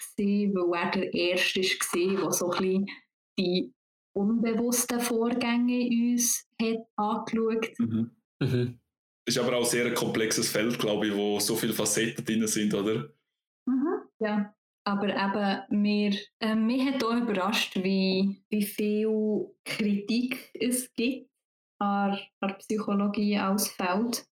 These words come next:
Speaker 1: weil es hat halt in sehr vielen Experimenten, die man macht, hat es halt so viele Störvariablen. Es gibt so viele Arten, wie man ein Ergebnis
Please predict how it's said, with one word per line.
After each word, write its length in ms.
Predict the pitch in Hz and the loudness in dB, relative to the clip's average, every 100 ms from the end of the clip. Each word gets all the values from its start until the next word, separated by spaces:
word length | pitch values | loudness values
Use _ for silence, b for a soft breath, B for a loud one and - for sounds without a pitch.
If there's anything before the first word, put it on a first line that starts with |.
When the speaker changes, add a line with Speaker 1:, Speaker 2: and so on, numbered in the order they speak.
| _ | _
Speaker 1:
weil 480 | 196 185 185 180 180 - | -2 0 0 0 0 -2
es 160 | 202 202 | -2 0
hat 280 | 190 190 - | 0 -2 -2
halt 480 | 180 190 196 - - _ _ _ - | 0 0 -2 -6 -18 _ _ _ -4
in 160 | 208 202 202 - | 0 2 0 -2
sehr 180 | 208 220 | 0 0
vielen 480 | 214 226 220 226 226 214 202 196 - - - _ _ _ _ _ - | 0 0 0 2 2 2 2 2 2 -2 -6 _ _ _ _ _ -4
Experimenten, 920 | 202 - - 202 208 202 185 202 202 - | 0 0 0 0 2 2 2 2 0 -2
die 140 | 190 190 | -2 2
man 160 | 190 196 | 2 2
macht, 480 | 185 165 - - | 2 0 -4 -6
hat 100 | 190 185 | -2 -2
es 140 | 185 | -2
halt 260 | 196 185 196 | -2 0 -2
so 460 | - - 190 196 202 | -4 -2 0 0 -2
viele 400 | 101 196 98 202 | 0 0 2 2
Störvariablen. 1300 | - - 180 196 190 185 190 190 170 175 - 160 - B B - | 0 0 0 0 0 0 0 2 0 0 0 -2 -2 B B -6
Es 140 | 196 | -4
gibt 200 | - 196 | 0 0
so 240 | 202 208 208 | 0 0 0
viele 320 | 202 202 185 | 0 0 0
Arten, 500 | 175 175 - - 185 | 0 0 -2 -2 0
wie 140 | 185 | 0
man 160 | 175 165 | 0 0
ein 140 | 170 175 - _ _ _ _ - | 0 -2 -6 _ _ _ _ -4
Ergebnis 840 | 185 180 180 180 196 185 185 - | -4 -2 -2 0 2 2 2 0